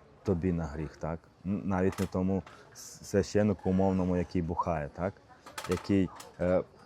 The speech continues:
п'є, а ти його осуджуєш, ти отри-, береш на себе гріх, так? Тому, тому, власне,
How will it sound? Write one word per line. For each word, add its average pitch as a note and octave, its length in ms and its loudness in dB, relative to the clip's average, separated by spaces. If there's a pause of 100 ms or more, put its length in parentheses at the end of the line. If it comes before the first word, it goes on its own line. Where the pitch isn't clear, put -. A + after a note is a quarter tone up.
(140)
п'є, G#2+ 400 4 (140)
а F2+ 80 -4
ти G2+ 140 2
його G2 220 6
осуджуєш, G2 600 2 (280)
ти G#2+ 140 10
отри-, G2 320 6
береш F#2+ 400 6
на F2+ 80 0
себе F2+ 300 0
гріх, E2 260 -2 (100)
так? G2 220 0 (3500)
Тому, A#2+ 420 4 (500)
тому, G#2 320 6
власне, G2+ 480 4